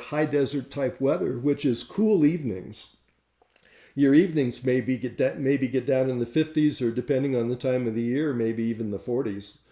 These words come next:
Uh, and then the days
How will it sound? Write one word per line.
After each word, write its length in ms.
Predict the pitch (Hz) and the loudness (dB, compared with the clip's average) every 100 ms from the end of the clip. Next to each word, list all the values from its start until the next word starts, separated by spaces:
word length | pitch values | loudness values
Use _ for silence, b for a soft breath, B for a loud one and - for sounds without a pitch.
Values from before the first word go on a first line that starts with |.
| b b b b | b b b b
Uh, 520 | 113 117 110 107 107 110 - _ - | -4 0 2 0 -2 -6 -16 _ -6
and 220 | 135 131 | -4 0
then 200 | 143 143 131 - | 0 0 -2 -6
the 200 | 107 135 | -2 0
days 640 | 135 175 180 143 - - | 2 2 4 0 -2 -12